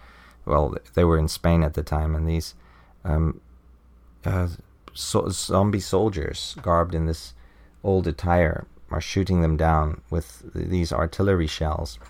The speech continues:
and also blasting at Mister Groin and, uh, Screw-on-Head with, with these rapid-fire machine guns. Um, so, I mean, Emperor Zombie himself, he's a, he's a great character.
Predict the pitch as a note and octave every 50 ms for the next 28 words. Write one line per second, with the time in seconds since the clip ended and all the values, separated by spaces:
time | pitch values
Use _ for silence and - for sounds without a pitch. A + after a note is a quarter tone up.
0 | - - - - - - - _ - - _ - - - - - - - _ -
1 | _ _ - - F#2+ F2 E2 F2+ F2+ - F#2 E2 F2 E2+ E2 E2+ - - - E2+
2 | E2+ E2 D#2+ D#2+ - - - - - - - - - _ _ - - D#2+ D#2 E2+
3 | D#2+ D#2+ - - E2+ D#2+ - E2 D#2+ D#2+ D#2+ D#2 D2+ D2 D2+ D2 D2+ D#2 E2 -
4 | - - D2+ - - - - F2 D#2+ D#2+ D#2 D#2 E2 D#2+ D#2+ D#2+ C#2+ - - -
5 | - - - _ - F#2 E2 D#2+ E2 D#2+ E2 D#2+ - - E2 E2 E2 - - -
6 | - - D#2+ D#2 D#2 D#2 D#2 - - F2+ F2+ F2+ D#2+ - - - E2 - - -
7 | - - - - - - - - - - - - - _ _ _ - D#2 D#2+ D#2
8 | D#2 D#2 D#2 D#2 D#2 D#2 D#2 D2+ - _ - _ _ - - - - - _ -
9 | - - - - - - A#2 A2 - - - - - F2+ - - - - - A#2
10 | A#2+ A#2+ A#2 G#2+ F#2+ - _ - - - A#2+ A#2+ - C3 A2+ G#2 G#2 A#2 B2+ G#2+
11 | F#2 E2 D#2+ D#2+ - - F#2 E2 D#2+ - E2 E2 F2+ E2+ D#2 D2+ - - - -
12 | - _ _ _ _ - - - - _ - G#2+ A#2 B2 A#2 - _ - E2+ E2+
13 | F2+ F2+ F2+ - - - - G2